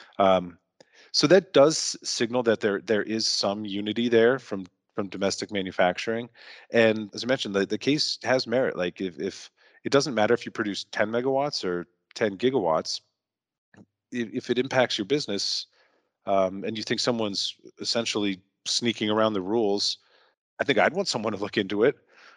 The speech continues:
So, you know, it, in terms of, is that, that common in emerging technologies? I, I don't, I, candidly, I don't have a good sense for that. I, I think this is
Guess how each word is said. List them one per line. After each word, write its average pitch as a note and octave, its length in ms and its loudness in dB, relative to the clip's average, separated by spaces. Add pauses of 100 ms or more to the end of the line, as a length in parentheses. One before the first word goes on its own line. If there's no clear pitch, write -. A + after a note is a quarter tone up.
(640)
So, B2+ 540 2
you C#3+ 120 -2
know, C#3 220 -2
it, C3 220 -2
in D3+ 140 0
terms D#3+ 260 -2
of, B2+ 200 0 (160)
is C3 160 -2
that, A#2+ 240 6
that A2 160 2
common A2+ 360 -2
in G#2+ 120 -4
emerging G2+ 360 -4
technologies? G2 920 0 (680)
I, D3 220 2
I D3+ 60 6
don't, D#3+ 260 0
I, D3+ 100 4 (420)
candidly, C3 340 2
I A#2 40 6
don't A#2 140 2
have G#2+ 120 0
a G#2 40 -6
good G2 140 -6
sense G2 220 -6
for A2 120 -6
that. G#2 280 2
I, G2 240 -4 (100)
I G2+ 80 -2
think G#2+ 280 -6
this A2 200 -4
is - 320 -8